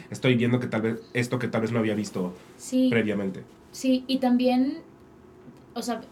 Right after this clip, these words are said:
Speaker 2: por ejemplo, en estos ensayos que ya teníamos en el teatro con vestuario, que de pronto los swings grababan cosas y yo podía ver esos videos, decía, "No sé, es que sí,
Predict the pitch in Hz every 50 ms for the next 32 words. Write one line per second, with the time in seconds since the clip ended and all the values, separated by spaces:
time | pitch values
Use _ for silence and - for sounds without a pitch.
0 | - - - 233 220 202 233 220 226 226 226 214 - - 262 262 262 269 254 254
1 | 233 220 240 233 233 - 233 220 214 - 240 233 226 220 220 233 - 254 220 208
2 | 196 185 185 196 196 190 - 202 202 - 220 220 208 196 190 185 - - 214 202
3 | 202 214 214 202 208 240 262 277 - - - - - - - - - - - -
4 | - - - - - - - - - - - - - - 240 226 214 208 - 214
5 | 208 196 214 220 226 226 214 - 240 220 214 220 214 214 208 202 202 208 214 -
6 | 208 202 208 208 202 214 214 196 190 196 190 208 208 202 202 196 196 202 202 -
7 | 220 208 196 214 202 190 190 190 185 185 180 - 185 180 180 247 - - - -
8 | 196 196 196 190 180 - - - - - - 196 - - - - 214 190